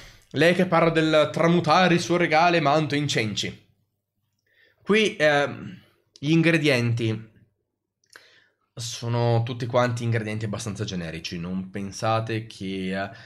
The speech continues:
sia qualcosa di specifico. Tra l'altro questo testo lo trovate anche in italiano, nella vecchia versione, potete trovarla in sedici millimetri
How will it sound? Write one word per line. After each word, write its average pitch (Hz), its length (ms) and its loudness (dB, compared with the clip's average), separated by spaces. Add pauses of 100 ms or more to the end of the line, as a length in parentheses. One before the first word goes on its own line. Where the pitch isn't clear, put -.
(320)
sia 104 880 -4 (1300)
qualcosa 123 800 2
di 113 100 -4
specifico. - 920 -8 (640)
Tra 110 80 -4
l'altro 127 260 2
questo 117 220 -4
testo 117 240 -4
lo 117 80 -4
trovate 110 300 -4
anche 107 160 -6
in 107 80 -4
italiano, 120 600 0
nella 104 320 -2
vecchia 104 360 -4
versione, 104 920 -6 (180)
potete 113 260 -6
trovarla 110 380 -2
in 110 80 -2
sedici 110 340 -6
millimetri 110 580 0